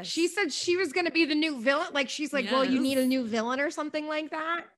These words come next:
Speaker 1: That was interesting.
Speaker 2: Yes.
Speaker 1: And that's also
Speaker 2: Yes.
Speaker 1: where I got confused because I'm like, "Where is all this coming from?" Like,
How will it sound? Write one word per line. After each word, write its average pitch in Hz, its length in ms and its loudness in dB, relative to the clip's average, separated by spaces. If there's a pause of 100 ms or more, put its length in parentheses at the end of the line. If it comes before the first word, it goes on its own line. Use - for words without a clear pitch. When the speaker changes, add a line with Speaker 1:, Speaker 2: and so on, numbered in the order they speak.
(460)
Speaker 1:
That 339 280 4
was 494 200 4
interesting. 302 420 -2
Speaker 2:
Yes. 214 640 2
Speaker 1:
And 285 180 2
that's 370 200 2 (120)
also 254 320 0
Speaker 2:
Yes. 320 100 2
Speaker 1:
where 320 140 2
I 294 140 2
got 240 340 0
confused 277 800 -4
because 330 300 -2
I'm 311 100 -2
like, 277 320 0
"Where 285 340 2
is 277 140 2
all 254 220 2
this 240 320 -2
coming 240 360 -4
from?" 196 400 -8
Like, 226 240 -6